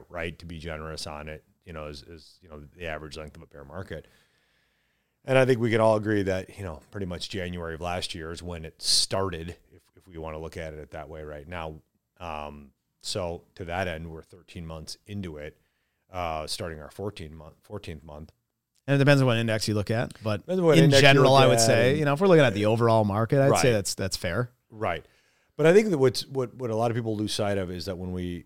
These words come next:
Speaker 1: when we pull out of times like this, um, the, the, it, it's not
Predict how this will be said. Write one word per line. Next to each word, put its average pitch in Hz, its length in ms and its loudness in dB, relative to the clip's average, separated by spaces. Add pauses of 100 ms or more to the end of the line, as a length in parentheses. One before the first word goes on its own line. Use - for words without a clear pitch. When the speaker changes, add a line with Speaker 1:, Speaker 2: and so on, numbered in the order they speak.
Speaker 1:
when 95 160 -20
we 87 120 -16
pull 131 340 -4
out 110 240 6
of 90 100 -4
times 95 320 -2
like 85 160 -6
this, 78 400 -4 (500)
um, 85 560 -2 (140)
the, 101 160 -20 (160)
the, - 1040 -16
it, 117 240 -8
it's 107 240 -4
not 143 320 0